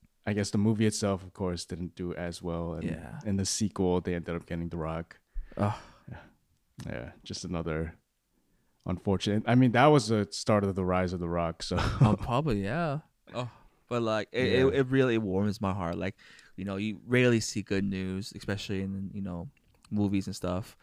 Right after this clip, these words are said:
Speaker 2: But, like, seeing this, seeing the video of him, people just giving a standing ovation, it was just so, like, oh, that's awesome.
Speaker 1: Yeah, it's definitely, um, something that I think it was a long time coming.
Speaker 2: Oh, yeah.
Speaker 1: Um,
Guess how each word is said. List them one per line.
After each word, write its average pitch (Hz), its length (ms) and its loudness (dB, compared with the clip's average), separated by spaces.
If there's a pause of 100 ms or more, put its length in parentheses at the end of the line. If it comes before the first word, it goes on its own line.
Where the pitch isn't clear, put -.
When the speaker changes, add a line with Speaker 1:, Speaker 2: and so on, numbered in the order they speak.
(460)
Speaker 2:
But, 98 140 0
like, 95 280 -2
seeing 107 460 -2
this, 98 280 2
seeing 110 280 0
the 101 100 0
video 98 320 0
of 98 80 -6
him, 98 380 -4
people 101 320 -2
just - 260 -8
giving 101 260 0
a 95 60 -2
standing 92 300 -2
ovation, 98 440 -2
it 90 60 -2
was 117 100 -4
just 127 180 -8
so, 107 160 0
like, 95 200 -4
oh, - 260 -10
that's - 180 -10
awesome. - 500 -10 (420)
Speaker 1:
Yeah, 82 300 2
it's - 400 -6
definitely, 87 760 0
um, 85 220 -2
something 85 400 -4
that 82 120 -4
I 85 100 -4
think 87 240 -4 (180)
it - 60 -6
was 90 120 -4
a 104 60 0
long 101 140 2
time 95 200 -2
coming. 92 360 -2 (180)
Speaker 2:
Oh, 123 100 -6
yeah. 98 220 -10 (100)
Speaker 1:
Um, 92 460 0